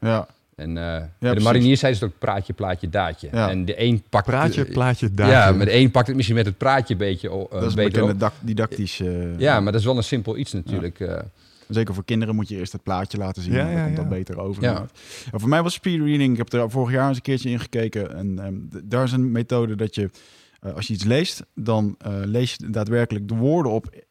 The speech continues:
Speaker 1: eh, in je gedachten.
Speaker 3: Mm.
Speaker 1: En in plaats van dat je dat doet, eh, tel je gewoon tot tien.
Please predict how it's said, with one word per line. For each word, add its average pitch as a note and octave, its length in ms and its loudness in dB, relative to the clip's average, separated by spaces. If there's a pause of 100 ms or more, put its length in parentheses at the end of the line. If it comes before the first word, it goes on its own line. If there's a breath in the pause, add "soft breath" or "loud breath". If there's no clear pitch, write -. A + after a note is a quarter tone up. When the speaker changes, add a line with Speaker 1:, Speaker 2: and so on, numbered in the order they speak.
Speaker 1:
eh, A2 120 -4 (240)
in C#3 120 0
je C3 100 2
gedachten. A2+ 420 -2 (140)
Speaker 3:
Mm. D3+ 160 0 (200)
Speaker 1:
En G#2 340 -2
in G#2+ 160 -4
plaats B2+ 260 0
van B2+ 100 2
dat G#2+ 140 -2
je F#2+ 80 -6
dat C3+ 180 0
doet, E3 180 -2 (160)
eh, G#2 500 -4 (180)
tel C3+ 160 2
je B2 60 2
gewoon A#2 140 0
tot - 160 -6
tien. G#2+ 240 0